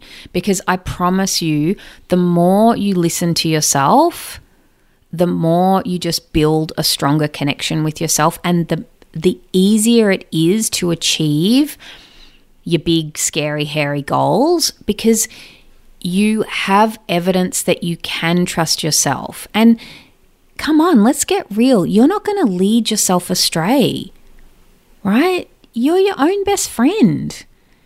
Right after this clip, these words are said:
You're not gonna give yourself bad advice. You're always gonna give yourself the best advice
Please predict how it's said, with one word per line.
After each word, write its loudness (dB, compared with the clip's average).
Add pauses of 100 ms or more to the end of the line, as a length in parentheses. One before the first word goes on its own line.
(160)
You're 4
not 4
gonna 0
give 0
yourself 0
bad -2
advice. -8
You're -4 (120)
always 4
gonna -2
give -2
yourself 0
the -4
best -4
advice -4